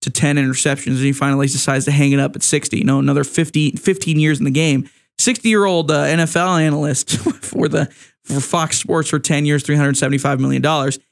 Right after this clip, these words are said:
That's insane. I don't really, we don't even know if Tom Brady's good at this. We have no idea. We know he's gonna be good at football. We know he's good at football. We all know that, obviously.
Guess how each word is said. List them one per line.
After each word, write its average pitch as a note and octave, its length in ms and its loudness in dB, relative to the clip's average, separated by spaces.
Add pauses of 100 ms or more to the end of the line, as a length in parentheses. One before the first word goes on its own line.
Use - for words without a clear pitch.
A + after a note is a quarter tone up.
(240)
That's B3+ 240 -2
insane. G3 580 2 (560)
I F#3+ 80 0
don't C4 200 0
really, B3 280 0 (140)
we C#4+ 80 2
don't F4+ 160 0
even G#3+ 240 4
know E3+ 380 2 (180)
if C#3+ 100 0
Tom E3+ 280 0
Brady's D#3+ 320 2
good C#3+ 220 2
at C#3 120 -2
this. - 380 -6 (160)
We F#3 80 4
have F#3 180 2
no F#3 320 4
idea. D3+ 260 0
We C#3 120 0
know G#3+ 140 2
he's A3 100 0
gonna A3 80 0
be F#3 80 0
good F3 160 2
at C#3+ 40 -2
football. G#3 320 0
We E3 60 4
know A#3+ 160 2
he's G3+ 80 2
good D#3+ 100 0
at C#3+ 60 -2
football. E3 320 -2
We C#3+ 100 2
all F#3 200 2
know D#3+ 140 2
that, D3 240 0
obviously. C#3 540 -2